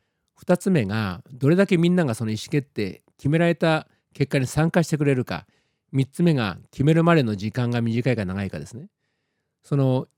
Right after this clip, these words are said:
決めるまでの時間が長ければ、長いほど、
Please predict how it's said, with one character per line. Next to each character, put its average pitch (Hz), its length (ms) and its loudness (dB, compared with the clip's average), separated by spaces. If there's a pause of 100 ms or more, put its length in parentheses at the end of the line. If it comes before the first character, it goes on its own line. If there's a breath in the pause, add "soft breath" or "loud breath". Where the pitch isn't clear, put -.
(140)
決 220 120 -4
め 254 60 -2
る 277 60 -4
ま 302 100 -2
で 233 80 0
の 185 60 4
時 170 100 -2
間 196 120 2
が 190 80 2
長 233 200 0
け 160 120 2
れ 120 100 0
ば、 107 300 -4 (880)
長 143 220 4
い 151 60 4
ほ 117 140 -2
ど、 104 260 -2